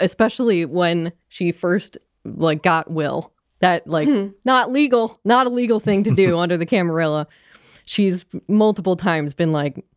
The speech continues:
Speaker 1: "This might be where I just get put down by the Camarilla." So she's just kinda just sitting there, like, "I have no control over this. I could try to break out, piss off these people more. Whatever." She's just sad and sitting there.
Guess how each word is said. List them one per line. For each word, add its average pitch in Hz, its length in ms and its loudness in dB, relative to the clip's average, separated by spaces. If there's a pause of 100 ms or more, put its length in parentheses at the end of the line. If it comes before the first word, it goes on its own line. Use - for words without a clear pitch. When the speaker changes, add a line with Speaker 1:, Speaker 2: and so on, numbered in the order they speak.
Speaker 1:
"This 247 200 0
might 254 260 2
be 220 240 0
where 180 200 2
I 170 140 2
just 165 200 -4
get 180 180 -2
put 170 180 0
down 156 240 0
by 151 120 -2
the 160 80 0
Camarilla." 143 640 -2
So 175 220 0
she's 180 260 -4
just 196 180 0
kinda 247 300 2
just 240 240 -2
sitting 139 280 -2
there, 151 280 -4 (200)
like, 165 220 2 (300)
"I 185 160 2
have 180 160 2
no 180 160 0
control 190 380 0
over 156 180 0
this. 151 300 -2 (260)
I - 40 -20
could 170 120 -2
try 156 200 0
to 175 80 0
break 156 260 -2
out, 147 240 0 (140)
piss - 340 -2
off 165 220 -2
these 170 160 -4
people 175 260 0
more. 151 400 -2 (480)
Whatever." 156 560 0
She's 240 280 0
just 262 320 2
sad 185 600 0
and 180 160 -4
sitting 156 360 -4
there. 220 300 -4